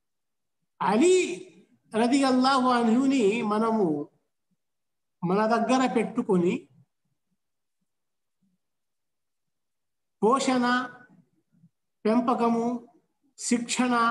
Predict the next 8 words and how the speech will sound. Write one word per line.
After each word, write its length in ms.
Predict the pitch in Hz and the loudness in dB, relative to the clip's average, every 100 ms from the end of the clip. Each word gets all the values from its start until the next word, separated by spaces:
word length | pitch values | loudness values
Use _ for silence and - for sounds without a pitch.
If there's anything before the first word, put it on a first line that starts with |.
| 226 - - - _ - | -4 -12 -20 -20 _ -4
ఆ 80 | 180 - | -2 0
బాధ్యత 380 | 151 190 233 240 220 | 0 0 0 0 0
మనం 220 | 208 190 | 0 -2
తీసుకుందాము" 800 | 185 185 214 196 190 185 170 180 | 0 0 0 -2 0 0 0 0
అని 240 | 156 156 131 113 _ _ _ _ _ _ _ _ _ _ _ _ _ _ _ _ _ _ _ _ _ - | 0 -2 -2 -8 _ _ _ _ _ _ _ _ _ _ _ _ _ _ _ _ _ _ _ _ _ -6
ప్రవక్త 380 | 165 214 - | -2 -2 -2
గారంటే, 580 | 202 180 180 170 175 208 170 180 - - _ _ _ _ _ _ _ _ _ _ _ | -2 -2 -2 -2 -2 0 0 -4 -8 -18 _ _ _ _ _ _ _ _ _ _ _
వెంటనే 640 | 151 190 254 285 311 330 | -4 2 2 2 2 2